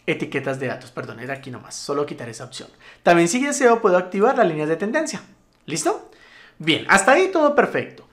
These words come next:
Ahora, en una parte visual yo puedo modificar otros aspectos.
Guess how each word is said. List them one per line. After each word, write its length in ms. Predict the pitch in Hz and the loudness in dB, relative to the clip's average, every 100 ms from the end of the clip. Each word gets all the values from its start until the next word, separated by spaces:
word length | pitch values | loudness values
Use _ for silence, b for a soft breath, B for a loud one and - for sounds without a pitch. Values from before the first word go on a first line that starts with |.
| - | 0
Ahora, 380 | - 180 127 - | 6 6 6 0
en 140 | 220 | 0
una 200 | 240 330 | 4 4
parte 280 | 330 311 320 | 4 2 2
visual 500 | 294 - 254 190 208 | 0 2 6 6 6
yo 140 | 208 202 | 2 4
puedo 220 | 214 214 | 6 6
modificar 520 | 220 214 185 175 143 | 6 2 2 -2 -2
otros 260 | 127 135 147 | -2 -6 -6
aspectos. 600 | 156 262 254 254 - | -2 4 2 2 -18